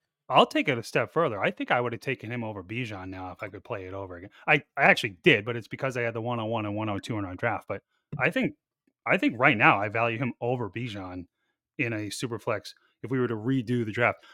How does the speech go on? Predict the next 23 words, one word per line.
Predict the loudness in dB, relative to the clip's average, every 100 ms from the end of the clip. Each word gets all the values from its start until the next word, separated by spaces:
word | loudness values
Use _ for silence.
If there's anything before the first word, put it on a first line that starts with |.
| 4
One | 8 8
thing | 8 8
I |
also | 6 6
wanna | 4 4
point | 2 4
out | 2 0
too, | -2
Colin, | 4 4 4 2 -10 _ _ 6
the, | 6 8
that | 6 8
game | 8 8 6 2
that | 2 2
he | 4 2 0 _ -12 -12 _
let, | -2 -2 -2 -2
the | -2 -2 -4
Houston | -2 -2 0 0
game | 2 0
in | 0
week | -2 0
two, | -2
he | 0 2
left | 2 2